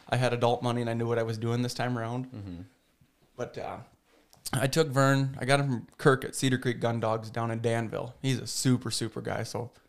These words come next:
Speaker 1: little shameless plug. If anybody needs one, definitely call Kirk. But, uh, I got Vern as a puppy, and I had him for, I'd say, two to three months. And I took him back to Kirk to get intro to birds, intro to guns. He was there, I think it was about two months.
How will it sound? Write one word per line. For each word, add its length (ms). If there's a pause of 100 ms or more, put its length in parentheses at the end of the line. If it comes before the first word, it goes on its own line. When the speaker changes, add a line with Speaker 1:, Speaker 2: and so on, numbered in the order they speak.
(300)
Speaker 1:
little 180
shameless 360
plug. 280
If 80
anybody 320
needs 260
one, 120
definitely 380
call 200
Kirk. 420 (380)
But, 260
uh, 240 (840)
I 80
got 200
Vern 200
as 100
a 40
puppy, 420 (100)
and 100
I 40
had 240
him 120
for, 600 (680)
I'd 140
say, 140
two 160
to 80
three 180
months. 440 (120)
And 80
I 60
took 160
him 100
back 320
to 400 (220)
Kirk 400
to 80
get 240
intro 260
to 60
birds, 260
intro 220
to 80
guns. 260
He 80
was 80
there, 280 (540)
I 40
think 100
it 40
was 100
about 240
two 100
months. 380